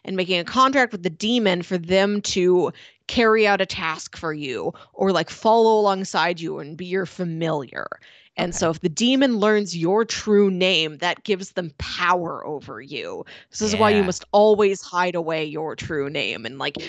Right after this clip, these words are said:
Speaker 1: shed your past and become this completely different person, even if you are only, like, fifteen. <laughs> You have
Speaker 2: Yeah.
Speaker 1: to be, like,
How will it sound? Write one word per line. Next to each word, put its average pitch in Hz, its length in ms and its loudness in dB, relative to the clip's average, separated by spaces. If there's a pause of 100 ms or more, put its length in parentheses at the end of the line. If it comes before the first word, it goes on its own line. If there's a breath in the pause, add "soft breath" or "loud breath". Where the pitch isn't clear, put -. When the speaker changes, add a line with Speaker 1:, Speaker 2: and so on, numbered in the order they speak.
Speaker 1:
shed 185 480 2
your 180 140 -2
past 160 520 -4
and 165 60 -18
become 175 280 -10
this 143 100 -14
completely 185 560 -4
different 170 320 -6
person, 165 400 -4
even 196 260 2
if 190 100 -4
you 180 140 2
are 175 180 4
only, 170 280 0
like, - 280 -4 (300 loud breath)
fifteen. - 960 -4 (100)
<laughs> - 100 -20
You 220 80 2
have - 140 -4
Speaker 2:
Yeah. - 60 -12 (140)
Speaker 1:
to 247 80 -2
be, 269 140 6
like, 220 300 0